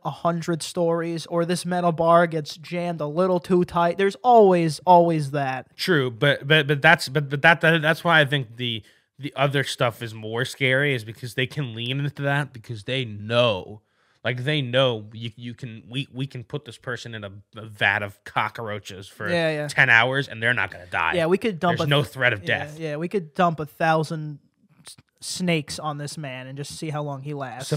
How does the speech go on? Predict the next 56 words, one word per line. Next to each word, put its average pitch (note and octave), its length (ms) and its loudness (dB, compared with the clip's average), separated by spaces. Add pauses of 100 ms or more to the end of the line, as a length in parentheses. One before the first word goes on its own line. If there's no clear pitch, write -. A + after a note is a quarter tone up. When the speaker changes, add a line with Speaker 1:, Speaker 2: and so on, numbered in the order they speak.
Speaker 2:
so C3 160 -6
it's C3 140 -10
because C#3+ 320 -6
of C#3 60 -6
that, A#2 180 0
they B2 80 -2
go G#2+ 120 -8
harder A2 460 -2
on G#2+ 120 -6
those G2+ 140 -14
stunts, - 460 -14
you A2 80 -12
know? G2+ 80 -8
Speaker 1:
Yeah, C3+ 180 -10
it's C3 120 -18
disgusting. - 680 -20
Speaker 2:
I've E3 140 -10
always B3 160 -10
wanted D#3 180 -2
to B2 60 -14
be A2+ 160 -10
on G#2 180 -12
T A2+ 140 -18
V. F#2+ 280 -20 (1900)
Speaker 1:
Hmm. F3 200 -16 (400)
Speaker 2:
But D#3 160 0
not E3 220 6
in, D#3 140 2
like, C#3+ 200 -2
a A#2+ 260 0
Speaker 1:
What'd F#3+ 160 2
you G3 60 0
wanna F3+ 160 0
do? F#3 200 -4
Speaker 2:
I, C3+ 160 2
I - 40 8
don't F3+ 120 4
wanna D#3+ 160 0
be, C#3 160 -2
like, B2+ 200 -2
a, A2 140 -8 (320)
like, B2 200 -14
a, G#2+ 120 -10 (200)
a, G#2+ 220 -12
in B2 240 -12
the, G#2 380 -10
in A#2 140 -18
the G#2 60 -16
system, - 560 -14
you E2+ 100 -16
know, F2 180 -16
though. F#2 240 -18 (380)
Speaker 1:
Oh, F3+ 100 -8
like, D#3+ 260 -6
like, D3+ 160 -12
you B2+ 60 -14